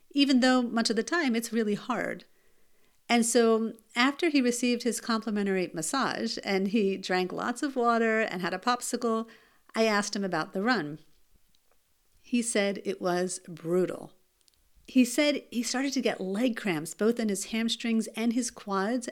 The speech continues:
at the twenty-one K mark. And he said that has never happened to him before. And so he had to stop and stretch because he couldn't run.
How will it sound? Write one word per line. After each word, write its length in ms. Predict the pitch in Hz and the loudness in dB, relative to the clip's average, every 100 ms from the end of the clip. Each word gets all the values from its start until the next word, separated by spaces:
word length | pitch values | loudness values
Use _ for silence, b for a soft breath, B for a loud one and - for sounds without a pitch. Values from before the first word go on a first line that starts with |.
| - | -8
at 140 | 190 | -6
the 80 | 180 | -4
twenty-one 720 | - - 220 226 208 202 202 | -6 -2 0 2 2 0 0
K 240 | 202 190 185 | -2 -4 -2
mark. 400 | 160 - - - b b b 226 | -4 -6 -10 -18 b b b 0
And 120 | 226 | 4
he 120 | 277 | 4
said 180 | 285 254 | 4 0
that 260 | 240 220 | 0 -2
has 220 | 226 220 - | -6 -8 -6
never 720 | 247 240 226 214 208 208 214 b b | -2 4 4 4 2 0 -2 b b
happened 360 | - 202 190 170 | -4 0 0 -2
to 80 | 175 | -4
him 120 | 165 | -4
before. 460 | 170 - - - - _ b b b b b b | -6 -6 -8 -8 -14 _ b b b b b b
And 140 | 233 | 2
so 360 | 247 240 233 240 | 6 6 6 4
he 160 | - 262 | 0 0
had 180 | 233 269 | 0 0
to 60 | |
stop 440 | 254 - 370 - - - _ _ - | -2 0 0 -2 -6 -20 _ _ -2
and 120 | 208 | 0
stretch 540 | - - 320 - - - | 2 0 -2 -2 -4 -4
because 300 | 220 226 240 | -2 2 2
he 80 | |
couldn't 340 | 233 254 240 214 | 2 2 2 0
run. 400 | 285 233 180 | -2 -2 -4